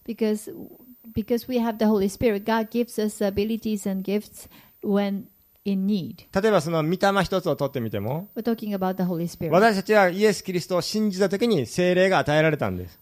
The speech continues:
Speaker 1: When we believe Jesus Christ, we are given the Holy Spirit.
Speaker 2: アーメン。そうですね。
Speaker 1: Yes, isn't it?
Speaker 2: あの、ヨハネの福音書の二十章二十一節でイエス様も弟子たちに息を吹きかけて聖霊を受けよと言われました。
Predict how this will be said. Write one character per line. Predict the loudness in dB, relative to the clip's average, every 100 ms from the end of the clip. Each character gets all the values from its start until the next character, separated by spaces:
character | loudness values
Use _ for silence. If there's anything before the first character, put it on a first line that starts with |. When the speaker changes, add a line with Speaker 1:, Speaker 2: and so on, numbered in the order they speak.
| -6
Speaker 1:
When | -2 0
we | 0
believe | 0 0 0 -4
Jesus | -4 -2 -4 -4
Christ, | -4 -2 -2 -2
we | 0 2
are | 2
given | 0 -2 0 2
the |
Holy | 2 2 2
Spirit. | -2 0 2 2 -2 -4
Speaker 2:
ア |
ー | 0
メ | -2
ン。 | -2
そ | 0
う | 0
で | 0
す |
ね。 | -2 -4 -6 -8
Speaker 1:
Yes, | -4 -2 -2 -4
isn't | -4 -4 -4
it? | -8 -16 _ _ _ _ _ _ _ _ -6
Speaker 2:
あ | -2 0
の、 | 0 0 0 -4 -12 0
ヨ | 2
ハ | 4
ネ | 4
の | 2
福 | 0 -2
音 |
書 | 0
の | 2
二 | 2 0
十 |
章 | 0 0
二 | 0 0
十 | -2
一 | -2
節 | -4 0
で | 0
イ | 2
エ | 0
ス | 0
様 | 0 2
も | 4 4 2
弟 | -2 -2
子 |
た | -2
ち | -6
に | -6
息 | -2 4
を | 6
吹 | 6
き |
か | 2
け | -4
て | -4
聖 | -2 2 4
霊 | 6 6
を | 4
受 | 6
け | 6
よ | 8
と |
言 | 4
わ | 4
れ | 2
ま | 0
し | -4
た。 | -12